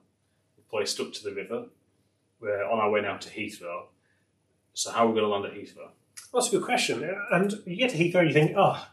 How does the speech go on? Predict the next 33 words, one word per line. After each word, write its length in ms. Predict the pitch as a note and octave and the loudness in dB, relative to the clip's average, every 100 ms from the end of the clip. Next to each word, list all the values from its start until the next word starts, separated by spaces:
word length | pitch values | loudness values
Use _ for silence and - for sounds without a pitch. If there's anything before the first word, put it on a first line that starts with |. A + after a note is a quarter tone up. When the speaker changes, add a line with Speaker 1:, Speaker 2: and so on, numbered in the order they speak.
| _ | _
Speaker 2:
thank 220 | D#3+ D#3+ | 0 2
goodness, 260 | C3+ C3 C3+ | 2 2 0
that's 200 | E3+ E3+ | -4 0
all 320 | G#3+ G3+ F3+ | 6 8 8
it 100 | C3 | 4
is 240 | B2 B2 | 2 0
that 100 | - | -4
Heathrow 360 | D3+ C3+ C3 A#2+ | -4 -4 -4 -6
need 160 | A#2+ A#2 | -6 -8
to 320 | A2+ A2 - _ _ _ _ - | -6 -6 -8 _ _ _ _ -10
Speaker 1:
Just 180 | - C3+ | -4 0
little 200 | B2 A#2+ | 4 6
old 100 | A2+ | 6
Speaker 2:
just, 100 | A#2 | 4
Speaker 1:
Heathrow. 400 | A2 - - - | 0 -2 -6 -2
Speaker 2:
just 160 | - | 2
li-, 260 | F#3 G3+ A3 | 4 4 4
all 360 | A#3+ B3 B3 | 4 4 6
it 60 | E3 | 6
is 120 | D#3+ | 6
that 140 | F3+ F#3+ | 4 0
Heathrow 260 | E3 D#3+ | 2 4
need 120 | D3+ | 4
to 80 | - | 2
know 100 | D#3 | 0
about 220 | C#3+ B2 | 2 2
it, 60 | D3 | 4
and 80 | C#3+ | 4
that's 220 | D3+ - | 4 4
it, 140 | C#3+ B2+ | 2 2
you're 100 | A#2 | 2
done." 260 | C#3+ | 2
Speaker 1:
Yeah. 60 | F#2+ | 2